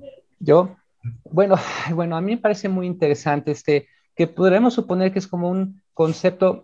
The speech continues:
no, no nuevo, pero vamos llamando lo que es nuevo aquí en México, esta idea de pensar en los bosques, ah, bajo,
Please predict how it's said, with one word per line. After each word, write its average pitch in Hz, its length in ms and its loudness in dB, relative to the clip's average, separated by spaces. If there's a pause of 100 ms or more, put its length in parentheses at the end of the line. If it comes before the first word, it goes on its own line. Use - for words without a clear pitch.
(100)
no, - 240 -10
no 269 200 0
nuevo, 285 420 6
pero 185 140 2
vamos 202 240 0
llamando 185 340 -2
lo 175 120 -2
que 170 100 -4
es 156 80 -4
nuevo 160 400 -2
aquí 117 160 -8
en 98 80 -8
México, 107 280 -6
esta 160 200 -2
idea 170 280 4
de 156 200 2
pensar 151 580 2
en 190 160 -2
los 147 260 -4
bosques, 165 720 -6 (340)
ah, 107 560 6
bajo, 113 1000 2